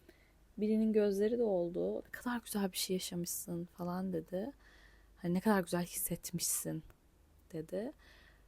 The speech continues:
Ben de dedim ki, "Evet ama ben bunu fark, fark etmedim yani hani. Sanki dalga gibi böyle geldi ve geçti." Ya da bugün mesela kedim kucağımda uyudu ve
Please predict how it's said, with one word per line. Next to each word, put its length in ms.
Ben 200
de 80
dedim 320
ki, 200
"Evet 840
ama 240
ben 300
bunu 200
fark, 440
fark 400
etmedim 520
yani 340
hani. 300
Sanki 540
dalga 340
gibi 280
böyle 220
geldi 440
ve 80
geçti." 580
Ya 140
da 140
bugün 260
mesela 420
kedim 320
kucağımda 520
uyudu 440
ve 220